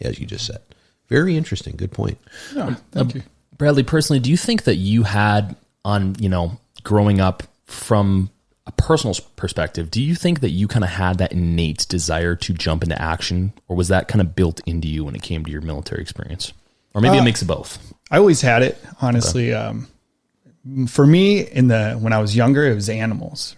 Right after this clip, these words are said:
Speaker 2: right? I wanted to save all the animals,
Speaker 3: Hmm.
Speaker 2: right? Um, I've always wanted to protect things. I've always valued, uh, well, I guess you could say I valued things that couldn't protect themselves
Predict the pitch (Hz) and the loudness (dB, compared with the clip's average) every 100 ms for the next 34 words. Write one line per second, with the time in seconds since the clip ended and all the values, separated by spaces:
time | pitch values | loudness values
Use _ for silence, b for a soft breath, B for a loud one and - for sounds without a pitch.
0 | - 113 110 117 110 104 - - 107 101 | -8 -6 -4 -2 -2 -2 -4 -4 -4 -4
1 | 101 101 101 98 95 95 - 117 110 110 | -6 -6 -8 -8 -8 -8 -6 -2 -2 -4
2 | - - 113 107 104 101 - B B B | -10 -10 -6 -4 -4 -8 -12 B B B
3 | 120 147 156 147 135 135 127 - _ _ | 2 6 6 6 6 6 4 0 _ _
4 | _ - 104 104 - 117 - - - 85 | _ -8 -6 -4 0 -2 -2 -14 -12 -10
5 | - - - 131 113 147 151 117 123 123 | -10 -12 -10 -4 2 6 6 6 4 6
6 | 127 131 127 123 123 - 107 123 - - | 6 6 6 6 2 -2 -6 -4 -6 -8
7 | 107 95 95 160 - 147 127 147 143 127 | -6 -2 0 0 0 -4 0 2 2 2
8 | 127 120 151 156 156 151 147 131 _ _ | 2 4 6 6 8 6 6 2 _ _
9 | _ 165 170 143 123 160 151 - 123 156 | _ 4 4 4 4 4 4 2 0 2
10 | 151 - 165 160 170 170 160 - | 0 4 2 4 2 0 -2 -10